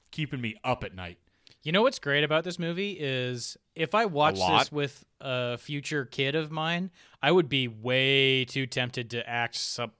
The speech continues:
Speaker 2: like, something weird if
Speaker 1: Oh,
Speaker 2: he
Speaker 1: man,
Speaker 2: got
Speaker 1: you could really fuck with a kid here.
Speaker 2: Yeah, it's, it would be very easy to, like,
Speaker 3: This
Speaker 2: truly disturb somebody with this.
Speaker 3: Yeah,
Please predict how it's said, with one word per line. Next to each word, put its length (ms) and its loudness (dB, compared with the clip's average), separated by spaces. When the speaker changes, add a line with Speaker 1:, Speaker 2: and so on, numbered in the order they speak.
Speaker 2:
like, 240 -6
something 420 -6
weird 380 -2
if 40 6
Speaker 1:
Oh, 200 10
Speaker 2:
he 60 0
Speaker 1:
man, 160 8
Speaker 2:
got 40 2
Speaker 1:
you 60 4
could 200 0
really 240 4
fuck 340 0
with 100 -4
a 60 -4
kid 280 -6
here. 180 -6
Speaker 2:
Yeah, 200 6
it's, 320 6
it 120 4
would 140 2
be 140 -4
very 420 4
easy 400 -4
to, 240 -14
like, 220 -6
Speaker 3:
This 280 4
Speaker 2:
truly 400 2
disturb 600 -2
somebody 480 -8
with 220 -14
this. 220 -10
Speaker 3:
Yeah, 320 6